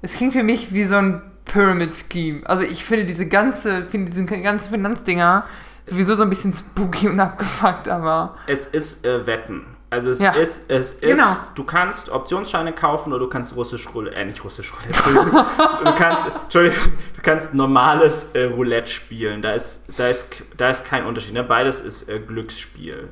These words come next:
Speaker 2: ja.
Speaker 1: Nur, dass, dass du halt mit diesen Spielen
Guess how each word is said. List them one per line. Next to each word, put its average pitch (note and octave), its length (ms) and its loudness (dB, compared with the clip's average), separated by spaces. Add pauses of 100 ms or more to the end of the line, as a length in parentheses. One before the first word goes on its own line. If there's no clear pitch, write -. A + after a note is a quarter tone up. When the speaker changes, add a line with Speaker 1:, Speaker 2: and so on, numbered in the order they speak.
Speaker 2:
ja. A2 260 -6 (160)
Speaker 1:
Nur, A3 240 4
dass, G#3 400 0
dass G#3 220 -4
du G3+ 160 -4
halt G3+ 400 -2 (280)
mit F#3+ 340 -6
diesen G3 200 -4
Spielen A#3 540 -2